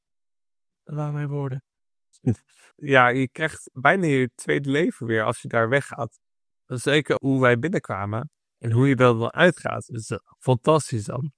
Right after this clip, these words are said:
Speaker 2: Dat
Speaker 1: Ru-
Speaker 2: verschil is
Speaker 1: Rustig na D T C, hoor.
Speaker 2: Ja.
Speaker 1: Dat is wel echt intensieve neurorevalidatie natuurlijk.
Speaker 2: Hoe ervaar je dat dan?
Speaker 1: En mijn ouders vergeleken het ook altijd met een werkweek. En zo vond ik het ook wel.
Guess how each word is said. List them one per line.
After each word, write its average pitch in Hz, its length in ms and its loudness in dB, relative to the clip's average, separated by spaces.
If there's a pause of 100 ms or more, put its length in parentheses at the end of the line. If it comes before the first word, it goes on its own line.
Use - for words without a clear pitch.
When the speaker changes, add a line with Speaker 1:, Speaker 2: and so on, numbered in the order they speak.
Speaker 2:
Dat 127 160 2
Speaker 1:
Ru- 147 60 0
Speaker 2:
verschil 151 300 6
is 117 100 -2 (140)
Speaker 1:
Rustig 151 480 -4
na 147 160 -6
D 139 200 -8
T - 80 -20
C, - 40 -18
hoor. 139 480 -8
Speaker 2:
Ja. 110 400 0 (220)
Speaker 1:
Dat 151 160 -8
is 151 60 -6
wel 165 140 -4
echt 170 180 -8
intensieve 165 640 -4
neurorevalidatie 143 1080 -6
natuurlijk. 143 340 -12
Speaker 2:
Hoe 135 580 2
ervaar 131 380 4
je 170 60 6
dat 196 160 0
dan? 285 180 -4 (180)
Speaker 1:
En 143 160 -4
mijn 143 120 -4
ouders 160 320 0
vergeleken 160 380 0
het 160 140 -6
ook 156 100 -4
altijd 156 220 -4
met 151 120 -2
een 143 120 -4
werkweek. 160 520 -4
En 151 300 -6
zo 151 200 -4
vond 143 220 -6
ik 139 80 -10
het 143 120 -6
ook 135 100 -6
wel. 151 300 -6